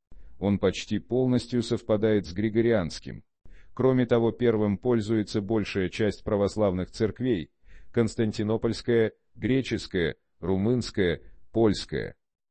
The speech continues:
Юлианским календарем, в свою очередь, пользуются российская,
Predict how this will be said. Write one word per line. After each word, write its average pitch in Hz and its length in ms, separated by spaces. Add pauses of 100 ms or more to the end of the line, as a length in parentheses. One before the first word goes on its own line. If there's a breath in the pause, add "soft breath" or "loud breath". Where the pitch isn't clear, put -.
(100)
Юлианским 104 680
календарем, 92 640
в - 40
свою 95 360
очередь, 87 440
пользуются 90 600
российская, 82 800